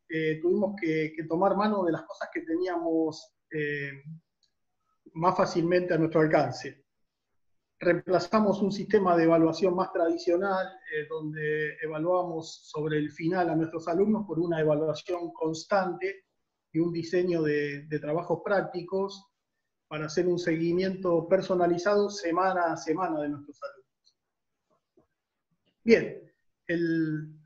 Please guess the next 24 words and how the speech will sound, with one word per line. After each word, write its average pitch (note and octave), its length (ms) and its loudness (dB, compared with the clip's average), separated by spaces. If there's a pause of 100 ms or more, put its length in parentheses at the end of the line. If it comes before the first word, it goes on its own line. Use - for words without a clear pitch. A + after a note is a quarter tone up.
(100)
el D#3 140 -4
canal F3+ 580 4
básico E3 540 0
de, C#3+ 440 0
de D3 120 -2
comunicación D#3+ 720 0
fue, F3 720 2 (440)
eh, D3+ 300 0
nuestro D#3 300 0
canal F3 340 2
dat F#3 240 4
T F#3 160 4
V, G#3 420 6
que - 60 -14
es - 140 -16
un D3 80 -8
canal E3 440 -2
de D#3 100 -10
streaming F#3 520 -4
que, C#3+ 300 -10 (400)
que D3 100 -10
tiene D#3 320 0
nuestro D3+ 300 0
departamento, F#3+ 880 2